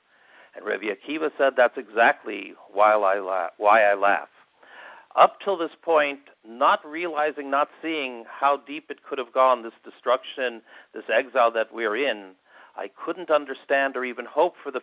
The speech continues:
future that was prophesied, "Od yeshvu zkenim zkenos birchovos Yerushalayim." Zechariah tells us time will come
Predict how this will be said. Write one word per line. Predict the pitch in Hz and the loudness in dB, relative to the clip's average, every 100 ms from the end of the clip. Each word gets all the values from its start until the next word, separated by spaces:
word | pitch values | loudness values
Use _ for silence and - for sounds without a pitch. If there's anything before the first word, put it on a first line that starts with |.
| - | -10
future | 156 156 - 104 98 - - - - | -14 -12 -10 -8 -8 -14 -20 -20 -4
that | 113 - | -4 -4
was | 113 107 | -10 -10
prophesied, | - 131 135 - 127 - 113 107 98 98 - | 2 6 6 4 -2 4 6 4 2 -6 -12
"Od | 104 - | -14 -8
yeshvu | 107 151 - 147 123 | -6 -6 -8 -14 -14
zkenim | - 131 135 123 | -8 -8 -8 -16
zkenos | - 120 123 123 117 | -12 -8 -6 -6 -8
birchovos | - 104 117 120 120 - | -12 -10 -4 -4 -4 -8
Yerushalayim." | 113 113 - 104 107 107 107 101 98 _ - - - _ | -14 -12 -8 0 2 2 0 -6 -10 _ -20 -20 -20 _
Zechariah | - - 127 143 135 | -12 2 4 4 -2
tells | - 143 147 | -2 0 0
us | 139 135 | -6 -12
time | - 131 139 139 | -4 -2 -2 -4
will | 131 | -8
come | - 147 127 107 | 4 6 6 2